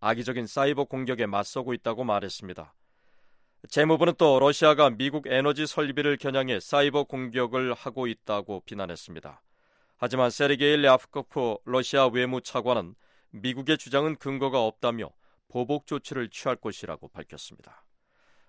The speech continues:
미국의 이번 제재는 영국에서 발생한 러시아 출신 스파이와 딸에 대한 독살 시도 사건으로 영국 정부가 러시아에 대한 제재를 발표한 지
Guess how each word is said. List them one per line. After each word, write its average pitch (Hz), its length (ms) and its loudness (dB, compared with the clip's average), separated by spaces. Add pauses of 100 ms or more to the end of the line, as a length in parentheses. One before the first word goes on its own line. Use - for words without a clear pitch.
(140)
미국의 139 340 0
이번 147 200 2
제재는 131 400 0
영국에서 139 520 -2
발생한 143 560 0 (300)
러시아 139 360 0
출신 151 320 -8
스파이와 143 560 0
딸에 135 280 2
대한 120 340 0
독살 135 400 0
시도 131 280 -4
사건으로 120 640 -2 (380)
영국 135 340 -2
정부가 123 540 -2 (140)
러시아에 123 460 2
대한 123 280 0
제재를 123 400 -2
발표한 104 500 -2
지 107 220 -12